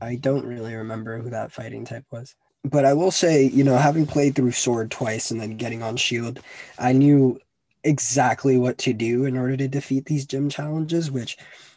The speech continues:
aren't the easiest things. And sometimes they can be a bit discouraging coming from, you know, the traditional gym situation. Um,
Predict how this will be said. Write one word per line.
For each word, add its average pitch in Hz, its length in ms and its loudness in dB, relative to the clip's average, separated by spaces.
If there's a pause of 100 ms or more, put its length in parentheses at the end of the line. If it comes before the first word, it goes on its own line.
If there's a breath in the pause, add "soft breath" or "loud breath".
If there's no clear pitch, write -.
(140)
aren't 123 280 -4
the - 180 -8
easiest 113 520 -8
things. 113 460 -12
And 107 220 -10
sometimes 110 440 -10
they 107 100 -10
can 113 160 -12
be 110 160 -10
a 110 40 -12
bit 107 220 -16
discouraging 117 680 -8
coming 110 380 -10
from, 113 360 -12 (560 soft breath)
you 120 120 -6
know, 110 280 -6
the 117 160 -10
traditional 120 960 -8 (520)
gym 131 380 -2
situation. 139 840 -8 (720 soft breath)
Um, 110 440 -10